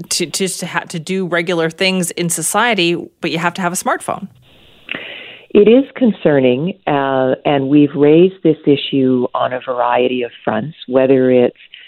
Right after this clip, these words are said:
Speaker 2: you have to receive your, uh, hydro bill only electronically or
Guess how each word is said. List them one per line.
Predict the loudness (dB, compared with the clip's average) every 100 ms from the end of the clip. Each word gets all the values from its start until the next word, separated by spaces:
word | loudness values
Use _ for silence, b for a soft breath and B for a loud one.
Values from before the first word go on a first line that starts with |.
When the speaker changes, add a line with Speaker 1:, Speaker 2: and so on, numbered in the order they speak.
| B _
Speaker 2:
you | 0 2 4 2
have | 0 -4 -2
to | -2
receive | -2 -4 -4 -2 0 0
your, | 0 2 2 2 0 -2 -6 _ _ -16
uh, | -8
hydro | -2 -2 0 -2 -2
bill | 0 0 2 2 0 -4 -6
only | -4 -2 0
electronically | 0 0 -4 -6 -4 -4 -6 -6 -2 0 0 0
or | -2 -6